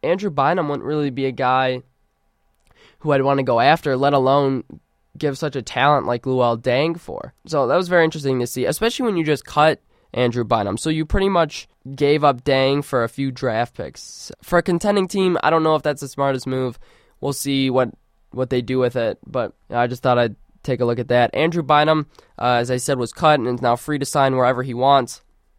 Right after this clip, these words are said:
Now, he has earned so much money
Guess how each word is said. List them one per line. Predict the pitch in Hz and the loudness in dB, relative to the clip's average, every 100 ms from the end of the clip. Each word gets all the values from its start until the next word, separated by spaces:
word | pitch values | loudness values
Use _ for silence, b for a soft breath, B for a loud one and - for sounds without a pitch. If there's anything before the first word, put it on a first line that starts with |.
| _ _ _ _ _ _ | _ _ _ _ _ _
Now, | 143 139 127 123 b b b | 0 4 4 2 b b b
he | - 226 233 226 202 - _ | -4 -2 0 -2 -6 -12 _
has | 165 151 | 0 2
earned | 139 147 131 | 2 2 2
so | - - 160 | -2 2 4
much | 190 160 156 | 6 4 2
money | 147 131 120 107 | 0 0 0 -6